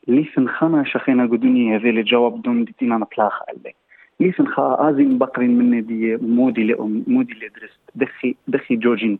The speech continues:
أورخي. تشالنج ريسيرش إلى أنا هولي زالا ورا جو ذدك ثخوينتا. نجاروب دارين بوريا، ما برينا.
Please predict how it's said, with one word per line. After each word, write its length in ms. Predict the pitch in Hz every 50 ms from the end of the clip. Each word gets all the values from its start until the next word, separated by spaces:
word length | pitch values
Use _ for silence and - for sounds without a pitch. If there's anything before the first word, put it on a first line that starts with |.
| -
أورخي. 360 | 123 107 - - - - 107 -
تشالنج 440 | - - 139 160 160 147 135 123 - - -
ريسيرش 600 | 120 123 120 - - 123 117 113 113 110 - - -
إلى 260 | 123 117 117 117 120 -
أنا 260 | 135 139 139 139 131
هولي 300 | 127 123 120 113 117 113
زالا 420 | 104 113 131 139 131 120 117 117 117 - - - - - - -
ورا 200 | 135 135 135 131
جو 140 | 123 110 117
ذدك 280 | 117 135 135 131 123 -
ثخوينتا. 800 | - - - - - 120 110 123 139 131 110 - - - 101 - _ _ _ _ _ _ _ - - - - - _ -
نجاروب 640 | 120 120 110 120 113 123 139 143 131 127 117 113 113 -
دارين 300 | 117 113 110 113 110 107
بوريا، 500 | - - - 127 117 104 95 98 87 90 - _ _ -
ما 100 | 117 113
برينا. 540 | 107 - - 120 123 117 107 98 92 92